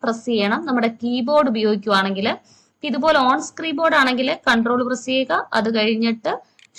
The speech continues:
shift പ്രസ് ചെയ്യുക, അതിനുശേഷം n പ്രസ് ചെയ്യുക. നമ്മൾ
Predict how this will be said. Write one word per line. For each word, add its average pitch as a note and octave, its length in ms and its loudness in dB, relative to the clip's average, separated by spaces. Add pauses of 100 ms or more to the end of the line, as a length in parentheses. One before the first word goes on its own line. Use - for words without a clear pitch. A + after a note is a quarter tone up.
shift B3 260 -8
പ്രസ് C4 240 -2
ചെയ്യുക, C4+ 240 -2
അതിനുശേഷം A3+ 720 -2 (460)
n G#3 120 -2
പ്രസ് F#3 240 -8
ചെയ്യുക. G3 400 -10 (240)
നമ്മൾ B3 380 -2